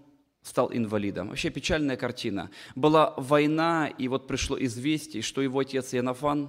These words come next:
погиб в войне, и, и, и дедушка Саул. И вот нянька, а, ну, царские сыновья имели право позволить себе на няньку,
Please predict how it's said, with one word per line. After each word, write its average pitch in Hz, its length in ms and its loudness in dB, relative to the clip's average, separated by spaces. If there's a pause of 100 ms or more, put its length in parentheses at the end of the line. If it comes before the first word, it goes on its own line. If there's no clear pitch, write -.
(120)
погиб 101 380 -4
в - 80 -14
войне, 104 280 -2
и, 117 200 -2
и, 127 400 -4
и - 20 -2
дедушка 107 480 -4
Саул. 101 480 -4 (400)
И - 60 -2
вот 135 160 0
нянька, 151 760 2
а, 127 120 0
ну, 120 500 0
царские 139 420 0
сыновья 143 400 0
имели 143 220 0
право 104 320 0
позволить 110 460 -4
себе 113 200 -4
на 117 120 -4
няньку, 139 440 -2